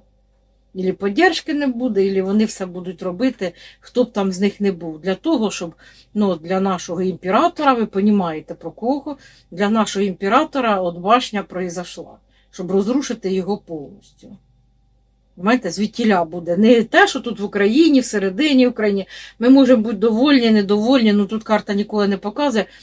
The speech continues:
що буде якась башня, що почнуть качати тут ситуацію,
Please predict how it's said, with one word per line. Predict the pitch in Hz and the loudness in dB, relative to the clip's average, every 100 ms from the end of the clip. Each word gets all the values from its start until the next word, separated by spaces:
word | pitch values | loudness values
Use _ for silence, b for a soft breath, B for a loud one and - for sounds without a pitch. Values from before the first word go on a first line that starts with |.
| B | B
що | - 214 | -8 -4
буде | 196 262 226 | 0 0 4
якась | 202 190 226 208 | 4 4 2 0
башня, | 190 214 165 - - | 2 4 2 -2 -16
що | - 185 | -10 -6
почнуть | 185 233 214 | -4 -4 -2
качати | 214 208 285 285 214 | -2 0 0 0 -6
тут | 196 - | -12 -8
ситуацію, | 208 220 233 247 - 208 | -8 -4 0 0 0 -6